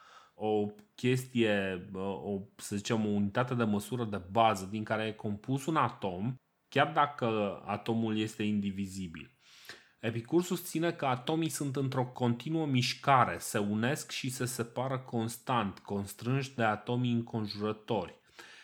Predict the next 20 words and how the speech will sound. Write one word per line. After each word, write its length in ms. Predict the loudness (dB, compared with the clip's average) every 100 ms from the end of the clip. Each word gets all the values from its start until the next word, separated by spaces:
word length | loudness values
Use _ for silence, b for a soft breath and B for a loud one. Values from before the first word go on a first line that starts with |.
| B
Și 720 | -2 0 0 0 2 0 -2
în 180 | -6 -4
felul 360 | 0 0 2 4
ăsta 420 | 2 2 2 4
explică 480 | 0 -2 -2 0 -2
coeziunea 1080 | 0 2 2 0 -2 0 2 2 2 0 B B B -4
materiei. 760 | 2 2 6 6 6 2 -4
Zice 280 | -6 -2 -2
că, 100 | 0
ok, 160 | -2 0 0 0 -4
atomii 520 | -4 -4 -2 0 0
ăia 360 | 0 0 -2 -2
stau 460 | -4 -10 -2 4 4
acolo 400 | 4 2 2 2
legați. 680 | -2 -4 -4 -4 -6 -16 -18 -8
Epicur 420 | -6 -6 -2 -2
sugerează 540 | 0 -2 -2 0 0 -2
și 180 | -2 -4
existența 560 | -4 -6 -6 -4 -4
unei 440 | -4 -2 -2 -4